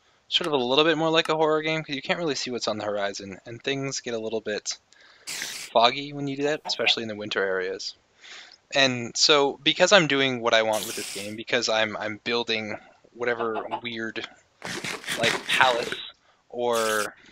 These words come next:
monument to how cool I am, I am, it, it makes the game about me, and so it accentuates engagement. Basically, everything I do in this game is for myself, and so it really helps build on the first-person character and the generic-y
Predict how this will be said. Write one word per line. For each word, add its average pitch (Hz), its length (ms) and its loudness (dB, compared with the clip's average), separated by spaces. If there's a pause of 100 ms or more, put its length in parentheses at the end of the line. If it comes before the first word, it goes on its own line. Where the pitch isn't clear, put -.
(300)
monument 120 600 0
to - 220 -6
how 113 220 -4
cool 151 360 -10
I 110 100 -2
am, 104 340 -8 (580)
I 110 100 -6
am, 113 320 2
it, 120 220 -8
it 135 180 -10
makes 165 260 4
the 160 80 -2
game 143 180 8
about 120 280 0
me, 117 280 -2
and 98 100 -6
so - 160 -6
it 120 60 -10
accentuates 123 580 -4
engagement. 110 520 -10 (160)
Basically, 170 420 2
everything 170 440 -4
I 127 100 -2
do 120 160 -8
in 110 80 -6
this 101 140 -8
game 98 220 -10
is 98 80 -4
for - 140 -6
myself, 98 600 -8 (420)
and 113 160 -6
so 135 140 2
it 120 100 -4
really 151 220 2
helps - 280 2
build 123 280 0
on 107 140 6
the 104 80 -4
first-person 117 680 2
character 120 560 -4 (540)
and 113 320 0
the 107 40 -14
generic-y 113 640 2